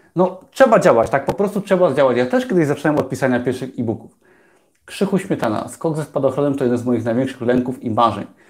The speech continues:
Dokładnie. Y, y, to jest moje wielkie marzenie. Akurat dostałem prezent na urodziny, ale wcześniej powiedziałem, że chcę taki prezent dostać.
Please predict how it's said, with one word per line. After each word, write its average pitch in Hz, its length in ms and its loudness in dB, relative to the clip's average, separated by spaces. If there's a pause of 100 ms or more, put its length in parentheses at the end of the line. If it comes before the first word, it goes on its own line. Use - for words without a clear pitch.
(140)
Dokładnie. 175 520 4
Y, 123 300 2 (880)
y, 127 320 0
to 180 100 6
jest 175 160 6
moje 165 160 6
wielkie 165 240 2
marzenie. 120 360 2
Akurat 123 240 0
dostałem 123 280 -2
prezent 131 260 -2
na 123 80 2
urodziny, 127 460 0
ale 170 140 4
wcześniej 170 300 -2
powiedziałem, 135 480 4
że 120 100 -2
chcę 127 200 -2
taki 120 200 -6
prezent 113 280 -4
dostać. - 360 -6